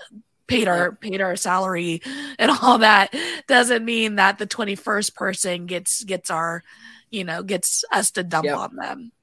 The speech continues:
Speaker 1: And I know that can be
Speaker 2: Ex-
Speaker 1: tough, but
Speaker 2: Yep.
Speaker 1: we need to
Speaker 2: And yeah, and that's one thing we do. We need to be better. We need to make
Speaker 1: Mm-hmm.
Speaker 2: sure that w-, and we're professionals. This is a
Speaker 1: Mm-hmm.
Speaker 2: career. This is a job. You are a
Speaker 1: Mm-hmm.
Speaker 2: professional. You are there to, just like the officers, protect and serve.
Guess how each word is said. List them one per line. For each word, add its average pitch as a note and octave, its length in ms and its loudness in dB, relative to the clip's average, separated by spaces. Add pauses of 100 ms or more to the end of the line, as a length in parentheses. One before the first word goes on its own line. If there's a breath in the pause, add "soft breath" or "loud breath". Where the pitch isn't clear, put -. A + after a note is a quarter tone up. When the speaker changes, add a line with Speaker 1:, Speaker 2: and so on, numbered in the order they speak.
Speaker 1:
And G3+ 140 -2
I G3+ 60 0
know G#3+ 160 0
that G3+ 180 0
can G3+ 100 -12
be G3 140 -10
Speaker 2:
Ex- C3+ 80 -4
Speaker 1:
tough, F3 480 -2 (580 loud breath)
but E3 320 -2 (420)
Speaker 2:
Yep. B2+ 200 -8
Speaker 1:
we F3+ 120 -8
need F#3 240 -6
to D#3+ 400 2
Speaker 2:
And C#3+ 260 -2 (580 loud breath)
yeah, D3 380 2
and F3+ 140 4
that's A3+ 180 8
one G3+ 140 0
thing D3+ 220 -2
we E3 100 0
do. D3 260 0
We D3 140 -2
need D3 240 -4
to D3+ 60 -4
be C#3+ 140 -2
better. D3+ 460 -6
We D#3+ 140 -4
need E3 200 -6
to F3+ 80 -2
make E3+ 180 -2
Speaker 1:
Mm-hmm. F3 40 0
Speaker 2:
sure C#3 360 0
that C#3+ 400 -2 (300 loud breath)
w-, D#3 200 -2
and D3 140 -2
we're G3 140 0
professionals. F#3+ 680 -2 (180)
This F3 180 0
is F#3+ 120 0
a F#3+ 40 -6
Speaker 1:
Mm-hmm. E3+ 100 -14
Speaker 2:
career. E3+ 260 -8
This C#3+ 200 -2
is D#3+ 120 -6
a D#3+ 60 -8
job. C3 480 -6
You D3+ 180 -8
are D#3 160 -2
a E3 40 0
Speaker 1:
Mm-hmm. F3 80 -10
Speaker 2:
professional. E3+ 640 -6
You E3+ 240 -6
are F3 260 0
there D#3 260 -2
to, D#3 200 -12
just C#3+ 220 -8
like D3+ 160 -6
the D#3+ 120 -4
officers, C#3 420 -4
protect C#3 420 -8
and C#3 120 -6
serve. - 320 -6